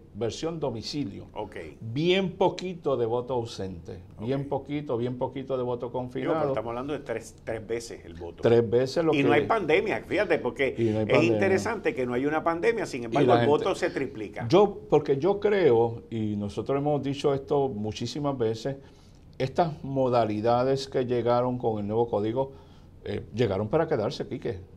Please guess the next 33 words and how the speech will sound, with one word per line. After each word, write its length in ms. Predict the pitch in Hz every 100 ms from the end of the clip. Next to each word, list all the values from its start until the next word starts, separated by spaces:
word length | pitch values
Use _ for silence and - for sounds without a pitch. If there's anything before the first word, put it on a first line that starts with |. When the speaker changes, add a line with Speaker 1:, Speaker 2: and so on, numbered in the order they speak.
| -
Speaker 1:
La 120 | 110
verdad 260 | 104 98 160
es 40 |
que 80 | 180
es 40 | 170
una 120 | 156
gran 240 | 135 143
ventaja. 340 | 143 127 120 104
Nosotros, 500 | 98 117 113 170 - - - - -
la 260 | 113 117
crítica 400 | - 139 165 185
que 80 | 185
hacemos 400 | 175 202 175 147
es 160 | 165 -
en 200 | 127 110
términos 400 | 151 185 180 151
de 120 | 123
proteger 580 | 120 123 120 117 110 160
el 80 | 180
sistema. 640 | 175 107 - - 135 101 90 - - - -
Nosotros 440 | 110 104 107 151 151
tenemos 300 | 151 156 156
que 80 |
asegurarnos 680 | 156 160 156 165 185 175 139 -
que 240 | 113 127
eso 220 | 180 190
que 60 | 143
está 180 | - 147
disponible 440 | 165 175 156 196
para 280 | 196 147 131
beneficio 480 | 123 117 - 143 202
del 100 | 196
elector, 420 | 185 - 220